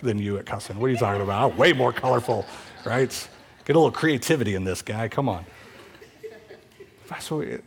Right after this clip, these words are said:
you know, there's, there's that weird, but, but that's the beautiful part of the body of Christ is that every part is needed.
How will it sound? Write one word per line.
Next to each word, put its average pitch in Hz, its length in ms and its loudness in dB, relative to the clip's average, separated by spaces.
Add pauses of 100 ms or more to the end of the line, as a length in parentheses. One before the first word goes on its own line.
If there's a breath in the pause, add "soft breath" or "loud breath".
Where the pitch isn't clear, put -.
(580 soft breath)
you 113 80 -2
know, 107 120 0
there's, 127 240 -2
there's 127 220 0
that 117 180 -2
weird, 135 500 -4
but, 120 240 -6 (920)
but 120 80 -10
that's 131 180 -10
the 123 80 -6
beautiful 123 340 -4
part 135 300 -6
of 107 120 -4
the 104 100 -4
body 131 640 0
of 101 160 -2
Christ 151 480 -8
is 104 120 -6
that 117 140 -4
every 131 260 -4
part 156 300 -6
is 113 160 -8
needed. 147 340 -8